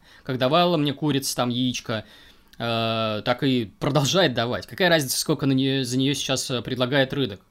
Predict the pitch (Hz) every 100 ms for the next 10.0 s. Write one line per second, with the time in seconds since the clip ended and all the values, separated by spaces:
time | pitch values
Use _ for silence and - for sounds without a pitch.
0 | _ - 123 123 156 - 131 131 127 147
1 | 165 131 131 127 107 - - _ _ _
2 | _ _ - 131 139 - 165 160 139 143
3 | 151 226 165 147 110 - - 139 165 170
4 | 123 104 117 120 117 117 - 147 139 127
5 | 123 120 113 113 110 107 156 139 117 139
6 | 135 117 135 127 139 110 - 98 101 -
7 | _ _ _ _ - 160 147 123 185 151
8 | 131 135 120 131 135 143 165 131 139 135
9 | 117 123 131 123 104 101 110 95 - -